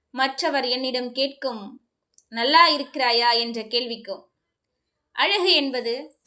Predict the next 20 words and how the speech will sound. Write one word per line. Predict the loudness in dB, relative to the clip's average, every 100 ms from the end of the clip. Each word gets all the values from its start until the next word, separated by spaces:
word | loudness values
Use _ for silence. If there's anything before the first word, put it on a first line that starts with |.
| _ -2
ஆத்மாவில் | -2 0 -2 -2 -4
இருக்கிறது. | -6 -6 -8 -8 -12 -18 _ _ _ _ _ _
அறிவும் | 0 0 -2 -4 -4 -10 _ -4
ஆரோக்கியம்தான் | 2 2 0 -4 -8 -6 -4 -4 -4 -12 _
அழகு | -6 -2 -2 -4
நண்பா. | -8 -8 -10 -12 _ _ _ _ _ _ _ _
So, | -6 -4 -2
பெரிய | -2 0 0
வெற்றி | -2 -4 -6
பெற்று | -4 -6 -6 -8
விட்டேன் | -6 -4 -4
என்று | -2 -4 -4
சொல்வதற்கு | -4 -4 -4 -4 -6 -8
இல்லை. | -8 -6 -8 -10 _ _
என்றாலும், | -16 -10 -4 0 2 0 -2 -10 _ _ _
கவனிக்கத்தக்க | 0 2 2 0 -6 -6 -2 -2
கதைகளை | 2 0 0 2 2 2 -4 -12
நான் | -2 0 0
எழுதியிருப்பதாக | 0 -2 -6 -6 -6 2 2 2
நம்புகிறேன். | 0 -2 -4 -6 -12 -16 -20